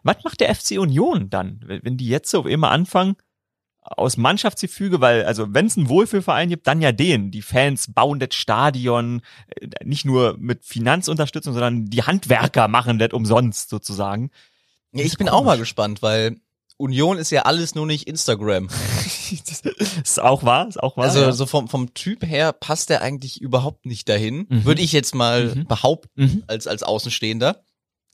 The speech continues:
Speaker 2: Ich glaub, die Leute können auch nicht so viel mit ihm anfangen da.
Speaker 1: Ja.
Speaker 2: So, das sind eher so die, die
Speaker 1: Brauchen sie
Speaker 2: die
Speaker 1: den denn?
Speaker 2: ehrlichen Arbeiter.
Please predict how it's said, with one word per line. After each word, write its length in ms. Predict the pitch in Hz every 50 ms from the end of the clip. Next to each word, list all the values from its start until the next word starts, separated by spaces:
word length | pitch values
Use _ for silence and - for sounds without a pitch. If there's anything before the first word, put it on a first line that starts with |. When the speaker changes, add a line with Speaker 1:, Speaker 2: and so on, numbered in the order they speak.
| _ _
Speaker 2:
Ich 60 | _
glaub, 120 | - 104 -
die 80 | -
Leute 220 | 123 120 127 120 123
können 200 | - - 131 123
auch 40 | 110
nicht 100 | 117 120
so 60 | 110
viel 140 | 98 117 117
mit 100 | 107 90
ihm 100 | 101 98
anfangen 460 | 76 90 120 123 - 117 92 92 95
da. 300 | 92 95 101 120 143 143 _ _ -
Speaker 1:
Ja. 280 | 104 104 101 104 143 _ _ _
Speaker 2:
So, 120 | _ _ 107
das 140 | 104 101 -
sind 160 | 113 104 -
eher 200 | 113 117 113 110
so 80 | 110
die, 320 | 101 95 107 98 98 101 95
die 0 | _ - _ _ _ _
Speaker 1:
Brauchen 380 | - 254 - 131 127 202 214
sie 80 | 190 208
Speaker 2:
die 120 | 214 -
Speaker 1:
den 80 | 214 220
denn? 80 | 214 147
Speaker 2:
ehrlichen 380 | 156 165 160 147 135 - 127 -
Arbeiter. 600 | - 113 135 151 131 117 110 101 101 98 95